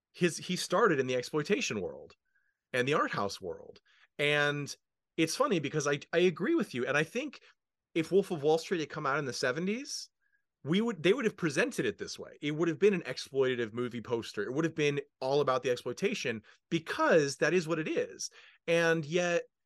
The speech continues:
and I don't think, and I do think it's an excellent, like, I think he makes excellent films, but I, I think that it's the presentation that's different and should be considered. Like, why are we saying that these things are,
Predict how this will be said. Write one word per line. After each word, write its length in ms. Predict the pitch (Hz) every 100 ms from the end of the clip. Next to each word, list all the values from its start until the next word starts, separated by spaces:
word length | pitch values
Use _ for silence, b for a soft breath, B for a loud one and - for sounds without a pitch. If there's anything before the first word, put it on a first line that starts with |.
| _ _
and 100 | 185
I 60 | 208
don't 180 | 226 247
think, 240 | 208 180 156
and 100 | 165
I 60 |
do 140 | 160 170
think 180 | 165
it's 100 | 139
an 80 | 143
excellent, 360 | 139 139 131 120
like, 160 | 131
I 40 | 139
think 120 | 156
he 60 | 147
makes 240 | 139 -
excellent 340 | 131 - 113
films, 380 | 147 170 - - - _ _ b b _
but 140 | 151
I, 260 | 143 143 135 - _ _ _ _ -
I 80 | 143
think 280 | 147 190 180
that 100 | 160
it's 140 | 135
the 100 | 143
presentation 800 | - 165 151 147 180 214 - 131
that's 160 | 110 -
different 420 | 117 - 110 104 -
and 160 | 123
should 240 | - 208 170
be 320 | 143 117 113 _ _ _
considered. 640 | - 139 - 254 127 58 - b b b b
Like, 180 | 143 135
why 280 | 143 165
are 160 | 208 208
we 160 | 185 160
saying 460 | - 180 180 156
that 180 | 131 120
these 260 | 139 156 -
things 380 | 143 131 123 -
are, 480 | 110 107 104 104